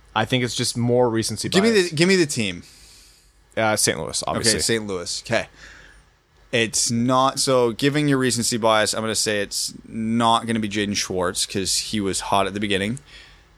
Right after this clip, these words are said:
Speaker 2: It's probably not Braden Shen 'cause he was pretty quiet in the finals. I'm gonna go Colton Parayko.
Speaker 1: Yeah.
Speaker 2: Yeah.
Speaker 1: I,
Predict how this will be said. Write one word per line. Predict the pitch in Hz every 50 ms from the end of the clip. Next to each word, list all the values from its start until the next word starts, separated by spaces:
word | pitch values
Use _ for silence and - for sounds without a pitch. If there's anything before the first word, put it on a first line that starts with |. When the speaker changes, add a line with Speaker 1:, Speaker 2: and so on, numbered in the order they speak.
| _ _ _ -
Speaker 2:
It's | - 107 104 101 98 98 95 - - - - - -
probably | - - - - - 127 123 123 123 123 120 113 117 113 113 110 110 107
not | 101 104 101 107 107 107 104 104 104 104 104 101 101 - - - - - - - - - - - - - - -
Braden | - 110 107 104 104 104 101
Shen | 95 - - - - 110 101 92 90 90 95 98
'cause | - 101 90
he | 95 98
was | 98
pretty | - - 98 92
quiet | - - - 98 92 90 90 -
in | -
the | 90
finals. | - - 98 92 90 87 87 104 107 - - - - - - - - - - -
I'm | 110 117 135
gonna | 139 131
go | 117 123 120 113
Colton | - - - 113 101 101
Parayko. | - - 98 87 82 - - 82
Speaker 1:
Yeah. | 110 107 101 92 - - _ _ _ _ _ -
Speaker 2:
Yeah. | 98 92 80 - - _ - - -
Speaker 1:
I, | 120 127 135 135